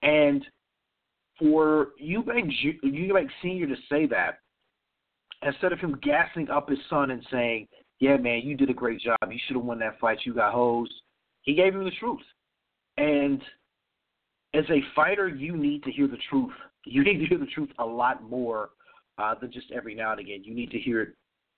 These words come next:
far more o-, often than what a lot of fighters are offered. And I thought that was really smart on the dad's part to say it.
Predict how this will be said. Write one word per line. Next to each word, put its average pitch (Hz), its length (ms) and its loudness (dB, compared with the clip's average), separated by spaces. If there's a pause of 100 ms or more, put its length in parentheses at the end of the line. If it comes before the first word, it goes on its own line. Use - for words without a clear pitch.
(180)
far 156 220 6
more 151 280 2
o-, 127 260 0 (100)
often 139 440 -2
than 117 160 -14
what 117 140 -6
a 110 60 -8
lot 113 200 -4
of - 120 -10
fighters 107 320 -2
are 113 120 -8
offered. 120 360 -4 (800)
And 131 340 -2
I 143 160 -2
thought 143 320 -2
that 143 160 4
was 135 200 -4
really 131 480 2 (920)
smart 175 380 4
on 147 120 2
the 135 60 0
dad's 123 400 2
part 123 380 2
to 110 80 -18 (100)
say 107 160 0
it. 104 220 -6